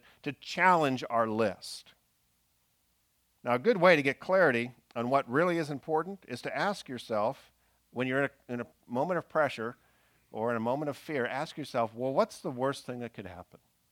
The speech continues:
If you keep following the line, "Well, this could happen, you could lose your job, and then you lose your house, and then you,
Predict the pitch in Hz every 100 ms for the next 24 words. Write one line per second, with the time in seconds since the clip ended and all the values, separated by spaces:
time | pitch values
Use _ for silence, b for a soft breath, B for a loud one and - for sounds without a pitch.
0 | _ _ _ _ _ _ _ _ _ _
1 | _ 143 156 151 254 196 190 240 208 170
2 | 135 139 147 131 160 - 143 139 139 151
3 | 107 107 143 139 143 127 127 139 139 98
4 | b b b 120 135 131 143 139 123 131
5 | 123 127 131 - 101 101